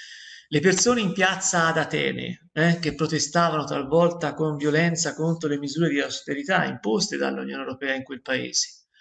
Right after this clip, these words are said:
oppure il dispiegamento di forze dell'ordine a protezione di Angela Merkel quando la cancelliera tedesca visitò Atene nell'ottobre del duemiladodici,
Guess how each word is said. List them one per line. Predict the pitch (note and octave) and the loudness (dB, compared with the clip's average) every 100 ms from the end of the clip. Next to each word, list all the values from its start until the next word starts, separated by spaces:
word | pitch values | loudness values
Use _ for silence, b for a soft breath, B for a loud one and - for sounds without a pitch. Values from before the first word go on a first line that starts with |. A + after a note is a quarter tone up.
| B B B | B B B
oppure | - D3 B3 G#3 C3+ - - | -2 4 6 6 4 -4 -4
il | D#3 | -2
dispiegamento | D#3 - E3+ E3 E3+ G3 G3+ F#3 | 0 0 0 2 4 4 2 0
di | D#3 | 0
forze | D3 F3 E3 D3+ | 2 2 2 2
dell'ordine | D3+ F3 B3 F#3+ C3 B2 | 0 4 4 4 2 0
a | - F3+ F#3 | 0 0 0
protezione | F#3 F3 F3+ F3+ - B3+ G3+ D3+ | 0 2 2 0 0 2 0 2
di | C#3+ | 2
Angela | D3 C#3+ C#3+ C#3+ | 2 0 -2 0
Merkel | D3 D3+ C3+ - C3 G3 | 0 -2 -2 -8 -10 -10
quando | - D#3+ D#3 | -4 0 0
la | C#3+ | 0
cancelliera | C#3+ D3 C#3+ C#3 D3+ E3 | 0 -4 -4 -2 2 2
tedesca | C#3+ C3 D#3+ - C#3 | 0 -2 -2 -2 -4
visitò | B2+ C3 D#3 | -6 -2 0
Atene | C#3+ F3 G3+ D3+ | 0 2 2 2
nell'ottobre | C3 B2+ B2+ - D3+ C#3 | -2 -6 -6 -2 -2 -2
del | C3 | -6
duemiladodici, | C3+ C#3+ D3 C#3+ C3 B2+ - D3+ F3 | -6 -4 -4 -4 -6 -6 -4 -2 -4